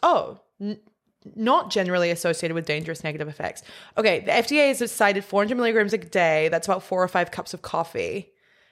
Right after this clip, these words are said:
as an amount not generally associated with dangerous or negative effects. So I assume that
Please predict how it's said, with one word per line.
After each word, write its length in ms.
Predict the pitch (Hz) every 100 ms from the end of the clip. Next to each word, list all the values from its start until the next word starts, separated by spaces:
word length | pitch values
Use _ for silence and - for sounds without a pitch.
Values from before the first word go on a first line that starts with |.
| _ -
as 160 | 196
an 80 | 196
amount 380 | 190 180 185 190
not 260 | 185 185
generally 560 | 180 190 185 185 180 180
associated 480 | - - 170 170 160
with 120 | 165
dangerous 400 | 170 156 170 170
or 80 | 226
negative 280 | 170 160 160
effects. 320 | - 127 -
So 60 | 196
I 60 |
assume 320 | 196 196 254 254
that 140 | 269